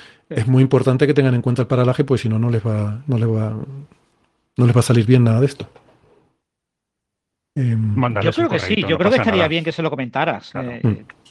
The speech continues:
Speaker 3: ellos estarán encantados de saberlo, porque probablemente ahora, pues, lo rehagan todos los cálculos y, y, y descubran otros nuevos candidatos.
Speaker 1: Saldrá otra mancha en vez de esa, con lo cual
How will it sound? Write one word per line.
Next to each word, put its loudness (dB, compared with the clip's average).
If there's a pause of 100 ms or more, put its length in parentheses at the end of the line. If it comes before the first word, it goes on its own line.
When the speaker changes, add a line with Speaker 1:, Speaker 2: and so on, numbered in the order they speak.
(300)
Speaker 3:
ellos -6
estarán -6
encantados -2
de -10
saberlo, -4
porque -14
probablemente -4
ahora, 2
pues, -2
lo -2
rehagan 0
todos -2
los -2
cálculos -2
y, -2 (360)
y, -6
y -6
descubran 0
otros 0
nuevos 0
candidatos. -6 (440)
Speaker 1:
Saldrá -2
otra -2
mancha 0
en -6
vez -6
de 0
esa, -8
con -10
lo -8
cual -6